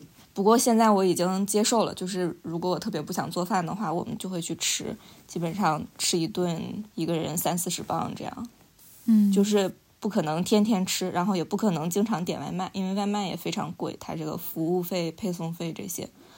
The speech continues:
Speaker 1: 但比较好的是我和老 K 还挺爱做饭的，然后我会做一些很快的那种，就做个意大利面呀，然后炒点菜什么的。然后老 K 特别喜欢做大菜，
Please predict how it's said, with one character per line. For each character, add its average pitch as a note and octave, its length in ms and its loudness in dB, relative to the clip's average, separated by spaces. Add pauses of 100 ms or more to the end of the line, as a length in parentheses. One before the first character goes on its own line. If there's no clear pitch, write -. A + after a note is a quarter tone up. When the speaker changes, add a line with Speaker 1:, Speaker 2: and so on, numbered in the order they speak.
(800)
Speaker 1:
但 C4 240 10
比 A3 80 4
较 G3 160 12
好 G#3 220 8
的 G3 80 2
是 - 140 2
我 G3 260 6
和 G3 160 4
老 A3 160 10
K A#3 180 2
还 F3 240 0
挺 - 320 -4
爱 G#3+ 180 4
做 G3 200 2
饭 F3+ 260 2
的， - 140 -4
然 - 100 -4
后 G3 280 0
我 F#3 200 4
会 G#3+ 180 4
做 G#3+ 240 2
一 G3 60 2
些 F#3+ 240 0
很 D#3+ 220 -4
快 - 340 2
的 - 140 -6
那 - 80 -6
种， - 240 -10 (320)
就 F3 140 -4
做 F#3 180 0
个 E3 80 4
意 E3 40 2
大 E3 160 4
利 E3+ 100 2
面 F3 300 2
呀， - 240 -2
然 - 80 -8
后 - 260 -6
炒 - 180 6
点 E3 160 4
菜 F#3+ 240 0
什 - 120 -12
么 - 60 -14
的。 - 80 -6
然 F#3 60 4
后 F#3+ 40 4
老 F#3 120 8
K G#3+ 180 2
特 G3+ 100 0
别 F3+ 120 2
喜 G#3+ 100 -2
欢 D3+ 100 -4
做 F3+ 140 0
大 F3+ 240 0
菜， - 260 -4